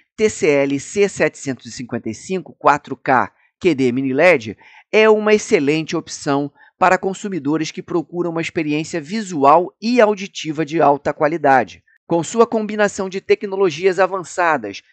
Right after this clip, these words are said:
incluindo Q D mini led, H D R mil e trezentos nits e funcionalidades robustas para jogos e entretenimento, ela se posiciona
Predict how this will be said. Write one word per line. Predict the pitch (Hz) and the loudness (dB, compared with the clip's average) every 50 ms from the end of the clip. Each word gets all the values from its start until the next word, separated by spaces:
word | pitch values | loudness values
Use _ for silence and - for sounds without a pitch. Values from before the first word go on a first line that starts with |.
| _ _ - | _ _ -6
incluindo | 185 196 - 208 190 175 165 156 139 131 127 | -6 -4 -2 -2 -2 -2 -2 -2 -4 -4 -6
Q | _ - 196 190 | _ 2 2 2
D | 165 156 202 226 | 4 6 6 6
mini | 220 208 202 190 160 | 6 4 -2 0 0
led, | 131 135 147 147 143 135 147 147 - _ _ _ _ _ - | 2 4 4 2 2 -2 -6 -10 -12 _ _ _ _ _ 2
H | 143 151 151 151 190 208 | 2 2 4 4 4 4
D | 202 202 190 | 6 6 6
R | 160 151 160 151 151 143 139 | 6 6 4 2 0 -2 -4
mil | 139 156 202 233 233 | -4 -4 -4 -4 -4
e | 214 | -4
trezentos | - - 180 170 143 127 139 127 127 131 123 | -2 0 0 0 0 -2 -4 -4 -6 -8 -12
nits | 117 151 165 165 160 - - - _ _ _ _ - | -10 -8 -10 -10 -10 -12 -16 -16 _ _ _ _ 2
e | - 196 226 | 4 4 4
funcionalidades | 226 - - 233 233 - 226 208 202 202 196 190 143 147 147 156 156 147 151 143 | 4 2 -6 -6 -2 0 0 2 2 2 0 0 2 4 4 4 4 0 -4 -12
robustas | 139 113 104 214 226 165 143 185 196 185 - - 135 - - | -12 -6 -4 -4 -4 -2 -4 -6 -6 -4 -4 -4 -6 -6 -4
para | - 175 165 147 139 120 | -2 0 0 0 0 -2
jogos | 110 113 151 160 156 123 117 113 - - _ _ _ _ | -2 0 0 0 0 0 -4 -10 -12 -14 _ _ _ _
e | - 202 214 180 156 | -6 -4 -2 0 0
entretenimento, | 139 123 - 104 104 - 120 113 120 127 165 202 190 156 117 - 95 _ _ - - _ _ - | -2 -2 -6 -10 -6 -6 -4 -4 -2 -2 0 0 0 -2 -4 -8 -18 _ _ -20 -20 _ _ 2
ela | - 190 190 190 196 | 4 4 4 4 0
se | 196 - - 214 | -2 -4 -10 -6
posiciona | - 220 214 185 196 202 - - 202 151 147 151 151 151 151 | 2 2 2 2 2 -4 -8 -6 -4 -2 -2 -2 -2 -2 -4